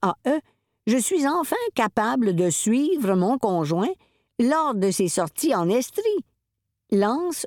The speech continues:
madame Aubertin Leheudre. Distance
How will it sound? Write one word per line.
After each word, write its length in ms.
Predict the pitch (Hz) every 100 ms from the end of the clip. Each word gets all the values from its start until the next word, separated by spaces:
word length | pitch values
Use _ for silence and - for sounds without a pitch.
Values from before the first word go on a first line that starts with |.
| -
madame 440 | 180 160 170 175 - _
Aubertin 560 | 247 185 143 - 233 214
Leheudre. 760 | 156 - 185 120 110 127 - _ _ _ _ _ _ _ _ _ _ _ _ _ _
Distance 920 | 175 139 190 277 - 247 269 349 330